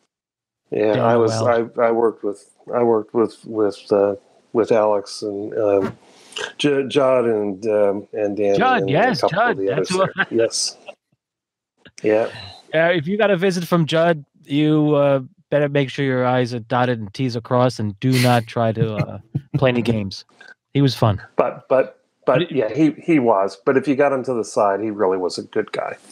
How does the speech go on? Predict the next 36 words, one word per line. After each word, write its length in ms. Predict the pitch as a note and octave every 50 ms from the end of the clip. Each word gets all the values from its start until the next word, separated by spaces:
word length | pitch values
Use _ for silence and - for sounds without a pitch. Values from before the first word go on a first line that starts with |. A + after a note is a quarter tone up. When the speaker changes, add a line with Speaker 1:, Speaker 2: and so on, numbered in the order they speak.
| _ _ _ _ _ _ _ _ _ - _
Speaker 1:
He 80 | -
really 220 | G2+ - - - - -
Speaker 2:
Oh, 80 | B3
Speaker 1:
was. 80 | B3 C4
Speaker 2:
no, 80 | D4 A#3+
he 100 | G#3 C4
was 140 | C4 F#3
great. 420 | - F3 G#3 C#4+ C4+ C#3 G2+ - -
No, 140 | E3+ G#3+ C3+
he, 240 | D#3 A3 A#3 F#3 - - - - - - - _
he 180 | D#3 G#3+ C4
was 160 | C4 A#3 F#3+
one 100 | A3 A3
of 60 | G#3+ G#3
the 60 | F#3+
guys 260 | G3 G3 G#3 F#3+ E3+
in 180 | F#3 F3 F3+ F3
one 140 | D#3+ F#3+
of 100 | F#3+ E3+
our 120 | F3+ E3+ F3
S 120 | F#3+ -
P 160 | - F3 E3+
E 40 | F3 E3+
meetings 260 | F3 E3+ E3 D3+ D#3 -
early, 360 | C#3 D#3+ F#3 G#3 G#3+ G#3 G3+ -
early 300 | F3 F3+ F#3 F3+ F3 E3+
on, 220 | E3+ F3+ E3 C3+
like 160 | A#2+ A2 A2
in 80 | A2 A2
the, 180 | G#2+ A2+ A2+
I 60 | - A#2+
guess, 180 | - F3 -
the 120 | - - -
eighties, 340 | C#3+ D#3 - - - - - - - - - - - - - A#2
and, 240 | A#2+ B2 A#2+ A#2+
uh, 180 | A#2 A#2 - -